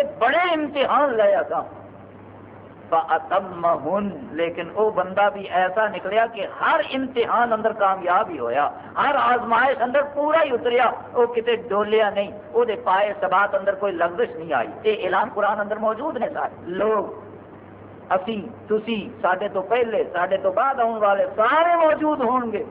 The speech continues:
اور کہیں گے، "حضرت، اللہ دے ہاں تہاڈا بڑا درجہ ہے، اللہ نے تانوں بڑی عزت بخشی ہوئی ہے، بڑا مقام ہے تہاڈا،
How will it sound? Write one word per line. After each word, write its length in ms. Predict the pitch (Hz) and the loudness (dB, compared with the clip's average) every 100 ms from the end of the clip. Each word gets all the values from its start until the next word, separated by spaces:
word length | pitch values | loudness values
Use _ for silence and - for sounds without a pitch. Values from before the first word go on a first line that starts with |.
| - - - - | -12 -18 -18 -4
اور 140 | 143 143 | -2 0
کہیں 260 | 165 170 151 | 0 -2 -2
گے، 60 | 147 | -2
"حضرت، 300 | 139 165 185 - - - - | 0 0 -2 -6 -16 -14 -4
اللہ 240 | 160 165 170 156 | -2 2 0 0
دے 80 | 160 | -4
ہاں 160 | 147 156 | -4 -2
تہاڈا 240 | 147 123 147 | 0 0 2
بڑا 260 | 143 165 | 2 0
درجہ 440 | 151 123 104 123 110 | -2 -4 -4 -2 -2
ہے، 160 | 110 110 - - - - - - - - - | -2 -6 -8 -16 -18 -18 -16 -16 -16 -14 -2
اللہ 220 | 170 190 196 | -2 2 0
نے 60 | 196 | -2
تانوں 260 | 190 156 180 | -4 -4 -2
بڑی 360 | 165 190 180 175 | -2 -2 -4 -6
عزت 280 | - 240 226 | -4 -4 0
بخشی 360 | 175 - 208 | -2 -2 -4
ہوئی 280 | 180 156 165 | -2 0 0
ہے، 100 | 160 - - - - - - | -4 -6 -12 -16 -18 -18 -2
بڑا 260 | 170 196 202 | 2 4 2
مقام 560 | 190 - 196 226 294 | 0 0 2 4 4
ہے 120 | 233 | 4
تہاڈا، 420 | 226 208 151 170 | 4 2 4 2